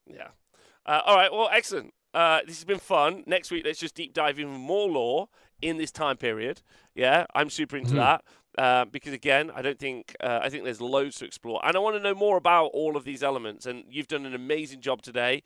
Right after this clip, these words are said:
Speaker 1: I can't thank you enough, uh, for, uh, for explaining the,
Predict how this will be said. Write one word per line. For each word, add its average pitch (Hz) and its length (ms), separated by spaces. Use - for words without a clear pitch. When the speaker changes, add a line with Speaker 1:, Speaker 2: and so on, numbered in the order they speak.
Speaker 1:
I - 40
can't 135 240
thank 135 220
you 127 100
enough, 123 560
uh, 113 300
for, 123 160
uh, 120 200
for 131 120
explaining 127 720
the, 117 340